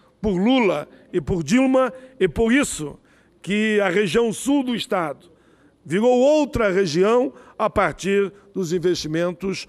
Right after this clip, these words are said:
no polo naval. Diante do breve relato, solicitamos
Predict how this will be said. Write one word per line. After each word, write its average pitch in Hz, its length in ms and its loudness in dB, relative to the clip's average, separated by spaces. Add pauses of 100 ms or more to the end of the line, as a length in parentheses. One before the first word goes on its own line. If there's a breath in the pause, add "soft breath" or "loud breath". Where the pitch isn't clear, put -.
(200 soft breath)
no 180 160 -4
polo 160 340 -2
naval. 131 460 -6 (600 soft breath)
Diante 214 540 2
do 190 140 0
breve 220 380 0
relato, 190 600 -2 (380 soft breath)
solicitamos 233 1200 0